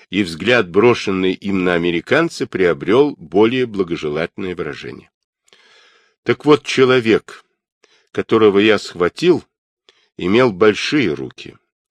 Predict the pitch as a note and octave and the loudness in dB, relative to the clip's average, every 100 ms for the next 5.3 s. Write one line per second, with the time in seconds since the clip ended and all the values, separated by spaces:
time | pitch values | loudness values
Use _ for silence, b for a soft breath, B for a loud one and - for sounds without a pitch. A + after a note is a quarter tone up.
0 | _ _ _ _ F2 G#2+ G#2 B2 B2+ A2 | _ _ _ _ 0 2 2 2 2 4
1 | G#2 F2 G2+ - E3 - - E2+ A#2 A2 | 2 2 -2 2 0 0 -8 -2 0 0
2 | - F#2 A#2+ G2+ - G2 E3 - F2 - | -2 -4 -4 -4 -2 0 0 -2 -10 -10
3 | - D#2+ A#2 B2+ - G#2+ G2 E2+ C#3 C3 | -8 -2 0 0 -4 -6 -6 2 2 4
4 | A2 A#2 - G2+ F#2+ G2 F2+ E2+ C#2 C2+ | 0 -2 -2 -8 -4 -6 -6 -10 -10 -16
5 | - _ | -16 _